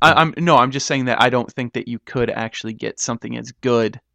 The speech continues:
And we, but actually, I can't, I can't say as good, because good is, I mean, that's such a subjective thing. As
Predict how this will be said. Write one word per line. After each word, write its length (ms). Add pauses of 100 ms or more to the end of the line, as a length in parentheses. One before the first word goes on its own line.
(1600)
And 100
we, 200
but 160
actually, 320
I 80
can't, 200
I 60
can't 240
say 240
as 320
good, 460
because 320
good 340
is, 220
I 80
mean, 100
that's 220
such 160
a 40
subjective 520
thing. 240 (440)
As 640